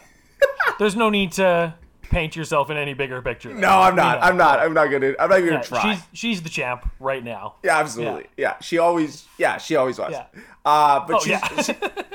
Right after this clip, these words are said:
Speaker 2: but she's expecting, and, uh, and I'm, like, to the point where I, I never cut my kids' umbilical cords.
Speaker 1: Okay.
Speaker 2: Neither of them.
Speaker 1: You should do the
Speaker 2: You
Speaker 1: next
Speaker 2: did
Speaker 1: one.
Speaker 2: yours, though.
Speaker 1: I've done both.
Speaker 2: Which is wild to me.
Speaker 1: Why?
Speaker 2: I don't know why. I don't know.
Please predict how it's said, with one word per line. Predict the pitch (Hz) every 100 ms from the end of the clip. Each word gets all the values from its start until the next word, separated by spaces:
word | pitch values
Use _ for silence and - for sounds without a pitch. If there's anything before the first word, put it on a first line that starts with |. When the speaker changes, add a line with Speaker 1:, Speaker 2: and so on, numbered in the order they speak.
| - 403 - - -
Speaker 2:
but | 190
she's | 226 240
expecting, | 208 180 165 - 220 254 _
and, | 156 165 170 165
uh, | 160 156 151 139 - -
and | 175
I'm, | 170 202 202
like, | 185 156 - _ _ _
to | 185
the | 165
point | 160 180 180 147
where | 147 139 -
I, | 190 220
I | 160 180
never | 190 185
cut | 185 175 151
my | 147
kids' | 151 123
umbilical | 131 117 104 -
cords. | - 92 - - _ _ _ - -
Speaker 1:
Okay. | 135 143 131 139 _
Speaker 2:
Neither | 135 147 139 120
of | 101 90
them. | 107 -
Speaker 1:
You |
should | 147 131
do |
the | 156
Speaker 2:
You | 208 294
Speaker 1:
next | 233
Speaker 2:
did | 247
Speaker 1:
one. | 170
Speaker 2:
yours, | 196 254 -
though. | 151 101 - 127
Speaker 1:
I've | 127
done | 131 131
both. | 143 170 - - - _ _ _ _ -
Speaker 2:
Which | 185 240
is | 196
wild | - - 269 277 160 104
to | -
me. | 113 87 - _ _ _ _ _
Speaker 1:
Why? | 120 185 - _ -
Speaker 2:
I |
don't | 175 202
know | 180
why. | 160 -
I | 175
don't | 196 208
know. | 185 170